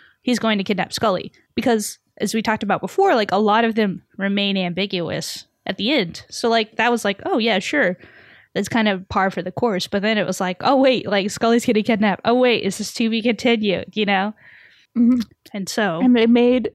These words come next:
Speaker 2: a heavily pregnant Gillian Anderson crawl on the floor.
Speaker 1: Uh, yes, yes, yes. I hate that.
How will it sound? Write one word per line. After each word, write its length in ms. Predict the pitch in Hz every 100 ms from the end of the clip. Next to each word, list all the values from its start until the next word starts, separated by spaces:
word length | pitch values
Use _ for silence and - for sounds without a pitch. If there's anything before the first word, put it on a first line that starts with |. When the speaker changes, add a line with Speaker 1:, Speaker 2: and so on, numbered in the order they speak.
| -
Speaker 2:
a 140 | 240
heavily 400 | 226 240 254 277
pregnant 420 | 254 233 233 202 277
Gillian 280 | 214 220
Anderson 400 | - 202 202 208 196
crawl 200 | 220 214
on 120 | 208
the 80 | 202
floor. 520 | - - - - _ - - _ - -
Speaker 1:
Uh, 60 |
yes, 480 | 214 196 - - - 190
yes, 440 | 180 - - -
yes. 380 | 185 160 170 - -
I 60 |
hate 300 | 180 196 180
that. 260 | 170 170